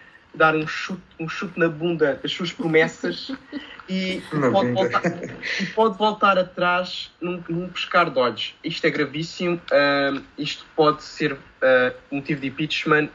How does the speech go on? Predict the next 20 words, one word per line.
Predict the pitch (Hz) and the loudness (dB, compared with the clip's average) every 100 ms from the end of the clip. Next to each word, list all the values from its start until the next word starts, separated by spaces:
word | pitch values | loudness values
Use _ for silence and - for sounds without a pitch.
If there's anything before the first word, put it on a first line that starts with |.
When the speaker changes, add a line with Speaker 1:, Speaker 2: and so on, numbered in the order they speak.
| - | -4
Speaker 1:
e | 135 | -4
se | 131 - | -4 0
não | 139 127 | 2 2
for | - 131 | 0 -2
motivo | 123 120 | -2 -6
de | 120 | -6
impeachment | 117 131 - 127 123 - - _ - - | -4 -6 2 2 2 -6 -20 _ -20 -6
e | 123 | -4
se | 110 | 2
ele | 139 | 2
conseguir, | 147 127 - - 139 - - - - | 2 -4 -6 -4 -4 -4 -14 -16 0
por | 147 | 2
algum | 139 156 | 4 2
milagre, | 156 151 139 127 120 - _ | 4 6 6 4 -10 -14 _
manter-se | 135 156 165 - | -10 -6 -6 -6
no | 156 | 2
cargo | 160 143 123 120 | 4 4 0 -12
e | |
ser | - 160 - | -10 -10 -6
reeleito | 143 143 | -2 -2